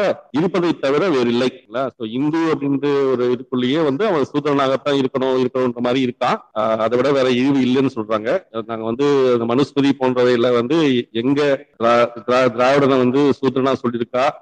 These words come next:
இல்ல வந்து, அஹ், என்ன, பி-, பிற்காலங்கள்ல வந்து தமிழர்களை திராவிடர்கள் என்று சொல்றதும்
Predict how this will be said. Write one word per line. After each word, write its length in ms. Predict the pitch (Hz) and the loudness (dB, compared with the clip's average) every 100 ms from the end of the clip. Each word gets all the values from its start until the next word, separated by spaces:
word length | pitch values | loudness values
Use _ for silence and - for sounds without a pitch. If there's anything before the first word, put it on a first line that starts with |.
| - | -8
இல்ல 200 | 113 110 | -2 0
வந்து, 260 | 110 120 127 120 120 113 113 110 110 - | 0 0 0 2 2 0 0 -2 -4 -2
அஹ், 260 | 117 113 | -2 -2
என்ன, 240 | 110 117 117 | -4 -6 -6
பி-, 180 | 123 | -4
பிற்காலங்கள்ல 640 | 113 113 143 139 135 131 127 | -4 -4 -2 0 2 0 0
வந்து 460 | 123 131 139 135 | 0 0 0 -2
தமிழர்களை 540 | 127 123 143 139 135 131 139 | -2 0 0 0 0 0 -4
திராவிடர்கள் 500 | _ 123 131 131 127 | _ -4 0 0 -2
என்று 140 | 123 117 | -4 -4
சொல்றதும் 520 | 123 117 120 139 156 | -4 -2 0 0 0